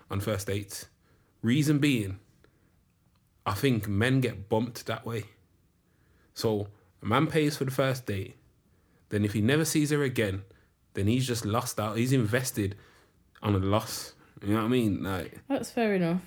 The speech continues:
Speaker 2: I don't really think people are doing it first dates in twenty twenty-one because
Speaker 1: Yeah, I know,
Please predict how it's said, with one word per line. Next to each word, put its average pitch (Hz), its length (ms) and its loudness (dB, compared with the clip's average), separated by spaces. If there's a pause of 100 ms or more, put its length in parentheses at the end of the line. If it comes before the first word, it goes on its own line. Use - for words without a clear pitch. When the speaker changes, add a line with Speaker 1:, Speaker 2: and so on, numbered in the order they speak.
(280)
Speaker 2:
I 214 60 0
don't 240 180 2
really 240 160 2
think 240 180 0
people 202 200 0
are 190 40 0
doing 190 220 2
it - 100 -4
first 180 280 0
dates 180 320 0
in 170 100 2
twenty 180 220 0
twenty-one 175 560 0 (160)
because 107 420 0
Speaker 1:
Yeah, 98 320 2
I 98 60 0
know, 113 120 0